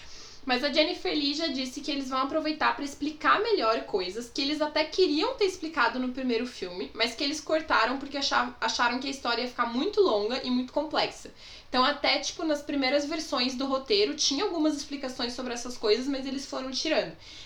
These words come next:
Então, é tipo, por que a Elsa tem poderes? Por que a Anna não tem poderes, se a Elsa tem? Onde os pais delas estavam indo quando o navio deles afundou?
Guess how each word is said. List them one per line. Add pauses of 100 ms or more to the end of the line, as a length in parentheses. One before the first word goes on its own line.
(100)
Então,
é
tipo,
por
que
a
Elsa
tem
poderes? (280)
Por
que
a
Anna
não
tem
poderes,
se
a
Elsa
tem? (1000)
Onde
os
pais
delas
estavam
indo
quando
o
navio
deles
afundou?